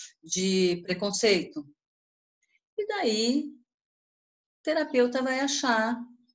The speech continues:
a maioria dos tera-, dos terapeutas é, é, é branca, né? Vai achar que é mimimi, vai achar que é exagero, né?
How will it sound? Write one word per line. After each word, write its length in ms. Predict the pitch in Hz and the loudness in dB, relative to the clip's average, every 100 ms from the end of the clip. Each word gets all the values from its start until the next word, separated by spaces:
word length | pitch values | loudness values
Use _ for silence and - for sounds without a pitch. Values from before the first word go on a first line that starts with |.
| _ _ _ _ - | _ _ _ _ -6
a 80 | |
maioria 360 | 180 175 156 156 | -2 -2 -2 -6
dos 140 | - | -8
tera-, 320 | - 156 - - | -10 -8 -8 -10
dos 220 | 151 - | -12 -10
terapeutas 680 | 156 147 151 143 139 147 - - - - _ | -10 -10 -12 -14 -12 -16 -16 -18 -20 -20 _
é, 480 | 165 156 147 139 135 - _ 147 | -8 -6 -6 -10 -14 -20 _ -18
é, 320 | 131 - - _ _ _ _ - | -16 -16 -20 _ _ _ _ -10
é 80 | 185 | 0
branca, 520 | 233 226 208 233 - - - | 2 4 2 -2 -6 -16 -6
né? 320 | 180 262 - - _ | -4 -4 -6 -14 _
Vai 120 | 415 415 | -6 -2
achar 240 | 381 320 | 0 0
que 80 | 349 | 0
é 40 | |
mimimi, 680 | 359 392 403 359 320 151 - _ _ 180 | 0 2 2 4 4 2 -6 _ _ -6
vai 80 | |
achar 220 | 190 208 202 | -4 -2 -2
que 100 | 262 | 0
é 40 | |
exagero, 720 | 302 320 311 311 262 147 143 - - - _ | 2 2 4 4 4 0 -6 -12 -20 -20 _
né? 360 | 170 208 240 | -4 -2 -2